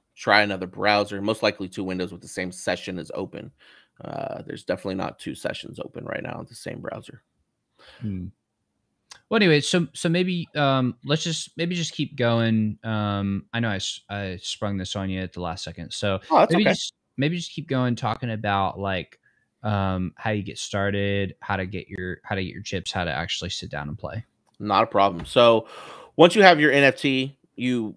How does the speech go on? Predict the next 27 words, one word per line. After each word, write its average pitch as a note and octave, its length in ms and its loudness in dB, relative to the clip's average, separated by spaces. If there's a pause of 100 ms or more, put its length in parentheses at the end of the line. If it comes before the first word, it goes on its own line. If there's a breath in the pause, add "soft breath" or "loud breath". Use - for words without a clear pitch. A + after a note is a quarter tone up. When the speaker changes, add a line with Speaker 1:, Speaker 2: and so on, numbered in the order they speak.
(100)
Speaker 1:
like A#2 200 4
I A2+ 40 8
said, G#2+ 180 -2
you G#2+ 120 -2
pick G#2+ 240 -2
one A2 180 4
of G2 100 0
those G2+ 200 0
four G2+ 260 -2
poker G#2+ 400 0
rooms G#2 340 -4
to - 80 -12
play C3 400 2
in. B2 220 -4 (540)
Um, G2 640 0 (720)
and C#3+ 180 4
then D3 180 4
it A#2+ 160 -2
comes A2+ 440 -2
to B2 120 -2
the G2+ 100 -2
point G#2 340 0
of F#2 240 0 (100)
actually G2 520 0
finding F2 440 -2
your B1+ 120 -10
seat, - 340 -12